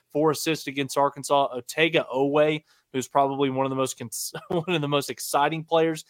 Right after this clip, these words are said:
uh, watching in college basketball right now. Maybe we could, we could find a home for him in the falls on the football team. But the thing that really sticks out to me the most, Adam, these guys are playing an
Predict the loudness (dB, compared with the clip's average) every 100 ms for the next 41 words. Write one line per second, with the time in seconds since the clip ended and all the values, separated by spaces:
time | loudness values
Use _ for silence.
0 | -20 -16 0 2 4 4 2 -2 -8 0
1 | 2 2 0 -2 2 2 4 2 0 -2
2 | -2 -4 -6 -8 -10 -12 -12 -12 -12 -6
3 | -4 -4 -4 -8 -8 -6 -4 -4 -8 -20
4 | _ -8 -6 2 4 6 2 -2 4 6
5 | 6 0 0 -2 -2 _ _ _ _ 0
6 | 0 -2 0 0 0 4 4 2 -4 0
7 | 0 0 -4 -4 -2 -4 -2 -4 -4 -6
8 | -4 -2 -2 -2 -2 -2 -2